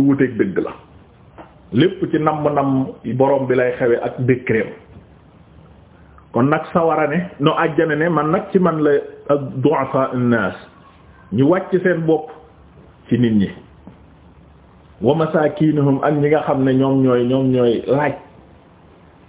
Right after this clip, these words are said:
Ñooy, bu dee ci biti nii dañ naan ñooy pauvre yi way ñàkk ñi. Waaye mooy ñi nga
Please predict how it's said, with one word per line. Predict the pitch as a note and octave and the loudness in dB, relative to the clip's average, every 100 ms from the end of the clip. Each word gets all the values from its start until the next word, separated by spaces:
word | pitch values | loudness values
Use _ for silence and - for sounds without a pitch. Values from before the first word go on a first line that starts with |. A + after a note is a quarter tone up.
| - - - - | -20 -20 -20 -8
Ñooy, | G#2 B2 B2+ B2 A#2 - - - | 0 2 4 2 0 -4 -16 -2
bu | C3 | 2
dee | E3 E3 | 2 0
ci | F3+ | -2
biti | D#3+ D3+ | 0 2
nii | C3+ | 2
dañ | C3 C3+ | 2 2
naan | C3 C3 | 0 2
ñooy | C3 C3 | 2 2
pauvre | C3+ C3 A#2 A#2 | 0 0 2 2
yi | |
way | A2+ A2+ | 2 2
ñàkk | A2+ G#2 - | 0 -4 -6
ñi. | E2+ - - - - - - - - - - - - | -10 -12 -20 -20 -20 -20 -20 -20 -20 -20 -20 -20 -2
Waaye | A#2 C#3+ C#3+ | 0 2 2
mooy | D3 C#3+ | 2 2
ñi | C#3+ | 2
nga | D3+ | 0